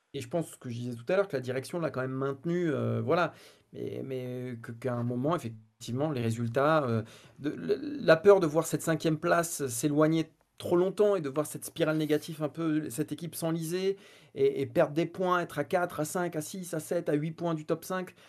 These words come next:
voilà, et, et, et de-, et d'être devant une situation qui est inextricable et qui est impossible à surmonter.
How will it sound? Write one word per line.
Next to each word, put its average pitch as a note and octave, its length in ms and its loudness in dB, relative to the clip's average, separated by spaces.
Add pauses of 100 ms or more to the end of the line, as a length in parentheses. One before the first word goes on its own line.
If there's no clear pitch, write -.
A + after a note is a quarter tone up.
(200)
voilà, E3 300 4
et, B2 40 2
et, B2 560 -2
et B2+ 40 -2
de-, B2 300 -10
et C3+ 100 -2
d'être D3 480 0
devant C#3 220 0
une D3 60 -4
situation C#3+ 440 -4
qui D3 120 -8
est C3 40 -4
inextricable C#3 640 -4
et B2 40 -4
qui C3 240 -4
est B2+ 60 2
impossible B2+ 420 -6
à C3 40 0
surmonter. D#3 520 -4